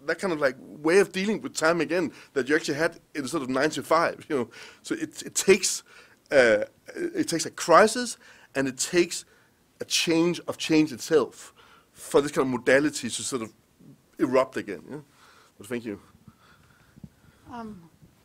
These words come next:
Speaker 2: okay, I'll just, very quick last question. <laughs> Uh, one of the things that struck me, uh, uh, thinking about Bourdieu and ab-, about his, his theories about habitus and how the habitus in some sense is constantly adapting and changing
Speaker 1: Mm-hmm.
Speaker 2: and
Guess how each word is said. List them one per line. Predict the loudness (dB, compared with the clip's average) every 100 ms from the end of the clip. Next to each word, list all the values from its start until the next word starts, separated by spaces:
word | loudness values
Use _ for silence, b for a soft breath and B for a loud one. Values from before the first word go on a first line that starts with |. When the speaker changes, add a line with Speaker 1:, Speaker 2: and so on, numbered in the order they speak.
| _ _ _ _ _ _ -10
Speaker 2:
okay, | -8 -6
I'll | -6
just, | -8 -12 -14
very | -16 -8 -8 -8
quick | -10 -10 -8
last | -8 -10 -16 _ _
question. | -16 -12 -8 -6 -6
<laughs> | -10 -10 -12 B B B _
Uh, | -10 -10 B B B B -20 _ _ _ _ _ _ _ -10
one | -6 -6
of |
the | -4
things | -6 -6
that | -12
struck | -10 -8 -8
me, | -10 -12 -12
uh, | -12 -14 _
uh, | -18 -10
thinking | -6 -4
about | -6 -8
Bourdieu | -10 -10 -8 -8
and | -8
ab-, | -10 -10
about | -10 -8 -10 -12
his, | -14 -12 -14 -16 -20
his | -16 -16 -12
theories | -10 -10 -10
about | -12 -12
habitus | -12 -12 -12 -14 -14
and | -12
how | -10 -10
the | -10
habitus | -10 -10 -12 -14 -12
in | -14
some | -12 -14
sense | -12 -14 -14
is | -16
constantly | -14 -14 -12 -14
adapting | -10 -12 -12 -12 -10
and | -10
changing | -12 -12 -6 -4
Speaker 1:
Mm-hmm. |
Speaker 2:
and | -6